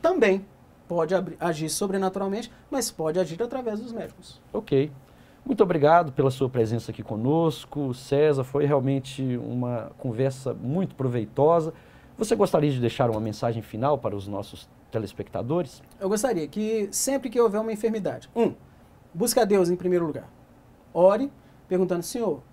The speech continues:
Speaker 1: qual é o motivo que o Senhor permitiu?" Dois, trate-se. Você acha que você está curado, ou, ou através de uma atuação sobrenatural ou não, busque uma corroboração, uma confirmação médica, com exames, com laudos,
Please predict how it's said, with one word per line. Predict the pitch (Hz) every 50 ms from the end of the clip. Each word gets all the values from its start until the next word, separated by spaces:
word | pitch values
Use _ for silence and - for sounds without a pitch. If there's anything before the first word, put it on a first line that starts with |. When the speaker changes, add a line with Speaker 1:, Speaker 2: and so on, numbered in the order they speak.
| -
Speaker 1:
qual | - - 269 285 247 233
é | 233
o | 226 226
motivo | 214 220 208 202 196 - - 233 233 220 214
que | 214
o | -
Senhor | - 202
permitiu?" | 196 196 185 190 180 - - - - - - - - - - - - - - _ - - - -
Dois, | 208 170 190 208 180 147 - - - - - - - - - - - - - - - - - - -
trate-se. | - 208 214 202 202 - - 120 - - - 87 - - - - - - _ - - - - - - - - - - - - -
Você | 170 185 185 - 208
acha | 220 226 214 202
que | -
você | 185 180 - 190
está | 175 - - 185
curado, | - - 156 156 175 190 202 190 170 147 143 - - - - - -
ou, | - 392 311 269 240 - 175 - -
ou | 175 165
através | 175 170 185 185 160 175 165
de | 160
uma | 170 165 160 156 151 147 147 147 151
atuação | 147 143 - 180 160 - - 180
sobrenatural | 175 - 180 170 160 160 156 156 160 156 151 156 160
ou | 165 156
não, | 156 190 214 196 - - - - - - - -
busque | - 160 180 233 277 302 277 - - -
uma | 240 233 208
corroboração, | 208 - - 240 247 254 220 226 226 226 208 208 208 202 185 175 - - 170
uma | 160 165 160
confirmação | - - 269 269 - - 202 202 180 165 - - 175 165
médica, | 156 165 170 185 185 180 170 151 - - 151
com | 143 - 202
exames, | 214 202 165 147 147 165 180 185 180 170 165 156 - -
com | - 214 202
laudos, | 175 170 175 185 190 185 170 160 156 - -